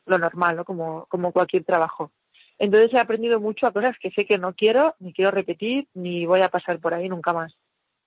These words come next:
Y luego me quedo de, bueno, pues, con las personas de,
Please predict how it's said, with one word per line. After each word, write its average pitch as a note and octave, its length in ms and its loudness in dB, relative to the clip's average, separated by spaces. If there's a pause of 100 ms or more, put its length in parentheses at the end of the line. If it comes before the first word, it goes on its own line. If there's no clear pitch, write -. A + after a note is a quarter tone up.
(440)
Y A3+ 140 2
luego A3 340 4
me A#3 160 -2
quedo G#3+ 300 4
de, G3+ 140 2
bueno, A3+ 380 0
pues, F3+ 720 0
con F3+ 200 2
las E3+ 720 0
personas F#3 640 0 (480)
de, E3 960 0